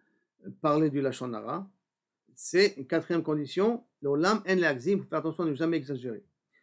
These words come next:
Be'ot sheyesh makom le'atir sipur gnout, shemechavnim letohelet, quand on a la permission de raconter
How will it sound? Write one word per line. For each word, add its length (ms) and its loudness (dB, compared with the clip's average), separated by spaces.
Be'ot 300 6
sheyesh 300 2
makom 440 -2
le'atir 460 0
sipur 380 -2
gnout, 340 2
shemechavnim 580 0
letohelet, 580 4
quand 180 4
on 100 4
a 240 4
la 120 0
permission 640 2
de 120 -14
raconter 640 0